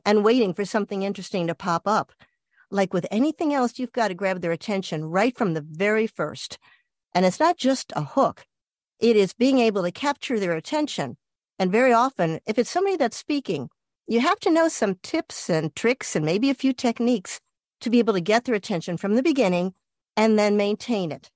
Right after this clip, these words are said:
no matter how long your video is. The other part of what I write about would be leveraging YouTube itself.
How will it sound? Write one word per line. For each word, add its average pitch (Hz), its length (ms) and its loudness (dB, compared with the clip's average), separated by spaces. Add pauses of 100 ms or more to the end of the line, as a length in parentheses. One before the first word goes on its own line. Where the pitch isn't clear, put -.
(420)
no 214 100 0
matter 202 220 2
how 240 160 0
long 170 200 0
your 160 120 -8
video 156 400 -6
is. - 320 -12 (880)
The 226 160 0
other 330 180 2
part 208 300 2
of 170 260 2
what 180 220 2
I 165 80 2
write 196 260 0
about 160 340 0 (160)
would 202 200 -2
be 214 140 0
leveraging 190 540 0
YouTube 170 380 -6
itself. 147 600 -4